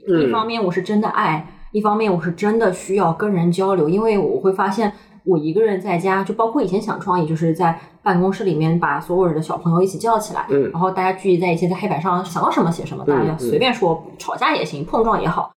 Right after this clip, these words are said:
Speaker 2: 总归有个人跟你聊。
Speaker 1: 嗯。
Speaker 2: 但是你自己在家，你真的就是一个人闷头苦想，真的只有你一个人，没有人会来帮你。如果你做得不好，然后对面那个甲方可能就终身不会再给你派活。
Speaker 1: 嗯。
Speaker 2: 就这个问题其实是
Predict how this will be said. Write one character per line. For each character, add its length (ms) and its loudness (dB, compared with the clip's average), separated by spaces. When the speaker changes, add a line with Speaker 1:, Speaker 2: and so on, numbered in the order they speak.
Speaker 2:
总 180 2
归 140 0
有 100 4
个 100 0
人 420 -2
跟 140 0
你 120 2
聊。 500 0
Speaker 1:
嗯。 160 4
Speaker 2:
但 80 0
是 160 -6
你 160 2
自 160 -4
己 120 2
在 180 0
家， 180 0
你 100 0
真 140 0
的 80 2
就 80 2
是 220 -2
一 180 -2
个 160 2
人 180 -2
闷 220 2
头 120 -2
苦 220 -6
想， 260 -6
真 160 2
的 100 0
只 160 -6
有 120 4
你 120 0
一 120 -4
个 100 2
人， 100 2
没 80 2
有 120 4
人 120 0
会 100 -6
来 100 0
帮 280 0
你。 80 0
如 160 0
果 100 2
你 160 0
做 160 0
得 60 -2
不 120 0
好， 380 -4
然 100 0
后 100 0
对 180 2
面 160 4
那 60 4
个 60 2
甲 180 -4
方 180 2
可 140 -6
能 100 -2
就 120 2
终 280 2
身 240 0
不 100 0
会 160 2
再 300 -2
给 140 2
你 100 2
派 260 -2
活。 400 -4
Speaker 1:
嗯。 320 2
Speaker 2:
就 100 2
这 200 -2
个 60 -2
问 140 2
题 100 -2
其 140 -2
实 80 4
是 240 -2